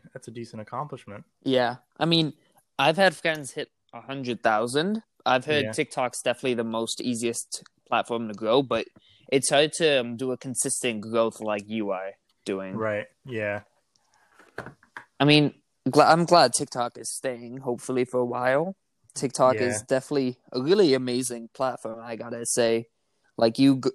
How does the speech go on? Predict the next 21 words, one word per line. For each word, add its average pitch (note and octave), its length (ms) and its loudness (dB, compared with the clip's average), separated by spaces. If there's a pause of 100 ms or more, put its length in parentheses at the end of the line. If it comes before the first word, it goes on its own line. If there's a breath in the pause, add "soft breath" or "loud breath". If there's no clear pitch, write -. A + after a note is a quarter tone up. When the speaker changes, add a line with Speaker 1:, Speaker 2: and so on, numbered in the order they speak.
(140)
Speaker 2:
it C3 200 4
was D3+ 180 2
supposed G3+ 240 2
to F#3 60 -6
be A#2 120 2
a A#2+ 40 0
dancing C#3+ 460 -4
platform, G3+ 540 0
and B2+ 160 -2
it's B2 280 -2
turned C3+ 280 -2
to, C3+ 80 0
like, B2+ 240 -4
a - 80 -6
learning C#3+ 440 0
platform, C3+ 520 2
a A#2+ 60 -8
sports C3+ 440 -2
platform, A#2+ 600 -6 (280)
pretty C#3+ 180 0
much C3 180 -2